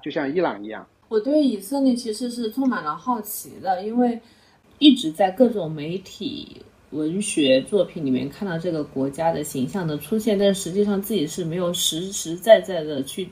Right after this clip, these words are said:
Speaker 2: 走一遭的，所以其实是没有办法去说它具现是什么样的真相的。嗯，但是，呃，因为我们就现在而言所知道的，世界很多媒体其实是被犹太人给掌控到的，我们看到的消息要打个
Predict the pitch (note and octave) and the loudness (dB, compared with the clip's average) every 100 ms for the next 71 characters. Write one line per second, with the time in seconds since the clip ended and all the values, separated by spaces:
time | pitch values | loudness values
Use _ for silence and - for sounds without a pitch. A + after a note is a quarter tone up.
0 | - - - - F#3 F3+ D#3+ D3+ F3+ F#3 | -14 -8 -6 -4 -6 -4 -2 -2 -2 -4
1 | D#3+ D#3 C#3+ D3+ D#3 E3 D#3+ C#3 D3 G3 | -2 0 0 -2 -4 -4 -4 -2 0 2
2 | F3+ E3+ D#3+ - F#3 - G3 G3+ G#3 G3+ | 0 0 -6 -4 -6 0 0 2 0 -6
3 | A3 G#3 - B3+ A3 G#3 F3+ D3 E3 E3+ | -6 -6 6 6 6 0 -6 -8 -8 -6
4 | D3 - A3+ A#3+ C#4 A3 D#3+ C3+ - - | -8 -6 4 4 4 0 -2 -4 -6 -14
5 | - - - - E3 F#3+ C#4 C#4+ D4+ C4 | -20 -20 -18 -8 -6 2 2 4 0 -2
6 | - - D3+ F3 G#3 C#4+ C4+ G#3 C#3 C#3+ | -6 -14 -10 0 6 8 8 6 2 -6
7 | E3 - C#4+ B3 A#3+ D4+ G#3+ - D3 D3+ | -8 2 6 6 6 4 4 0 -4 -6
8 | E3+ D3 C3 - - G#3 E3 E3 G#3+ F#3+ | -8 -10 -10 -12 0 0 0 -4 -6 -4
9 | F3 C3 D3+ D3+ D#3+ F#3+ - - - - | -4 -6 -6 -6 -8 -10 -8 -8 -6 -6
10 | D3+ F3+ E3+ E3+ - D#3+ C3+ C#3+ - G3+ | -6 -6 -6 -6 -6 -2 0 -2 0 0
11 | D#3 C3 F3 D3 B2+ - - - - - | 2 -2 0 -2 -2 -6 -20 -4 -4 -4
12 | - C4+ A3 E3+ - - C3 - - - | 6 8 8 4 -6 -10 -8 -10 -12 -4
13 | C4+ A3 E3 E3 F3+ F3+ F3+ D#3+ D#3 - | 0 2 0 -2 -4 -10 -10 -12 -12 -18
14 | _ _ _ - F3+ D#3 D#3 C3 | _ _ _ -6 0 2 0 -8